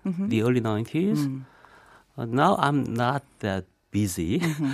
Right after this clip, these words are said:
Speaker 2: <laughs> because young, <laughs> young critics, uh, should be busy. So,
Speaker 1: Right.
Speaker 2: yeah.
Speaker 1: But, uh, all, obviously, you're still very active in the field, and you are maybe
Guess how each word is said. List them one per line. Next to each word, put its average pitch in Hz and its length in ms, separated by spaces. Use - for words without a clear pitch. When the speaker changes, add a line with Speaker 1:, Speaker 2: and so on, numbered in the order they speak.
Speaker 2:
<laughs> - 140
because - 340
young, 95 340
<laughs> - 260
young 104 180
critics, - 460
uh, 87 280
should - 280
be 87 80
busy. 78 320
So, 143 120
Speaker 1:
Right. - 180
Speaker 2:
yeah. 80 160
Speaker 1:
But, 175 320
uh, 156 240
all, 175 260
obviously, 170 460
you're 151 160
still 185 480
very 165 400
active 147 560
in 165 140
the 147 80
field, 147 420
and 185 220
you 240 180
are 233 160
maybe 247 480